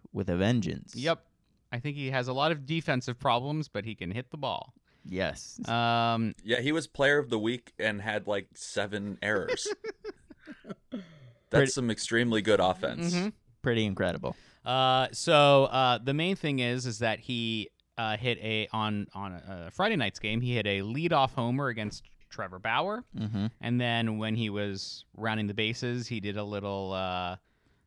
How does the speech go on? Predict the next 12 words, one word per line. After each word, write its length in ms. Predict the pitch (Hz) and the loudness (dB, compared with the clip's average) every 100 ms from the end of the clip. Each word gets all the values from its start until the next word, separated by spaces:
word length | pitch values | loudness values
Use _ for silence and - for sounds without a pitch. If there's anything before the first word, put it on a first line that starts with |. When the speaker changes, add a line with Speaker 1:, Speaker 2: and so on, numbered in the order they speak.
| _ - | _ -14
Speaker 2:
uh, 120 | 90 | -12
he 120 | 104 | -12
covered 440 | 117 123 135 127 117 | -6 -2 0 2 2
up 200 | 120 - | 2 0
one 140 | 113 | -2
of 60 | 101 | 0
his 100 | 104 | 0
eyes, 600 | 110 160 226 226 - - _ - | 2 2 0 -6 -12 -18 _ -6
right? 340 | 131 165 - - | -4 -4 -10 -10
Which 160 | 117 | -2
Speaker 1:
Yeah. 180 | 113 87 | 0 0
Speaker 2:
is 180 | 95 | -4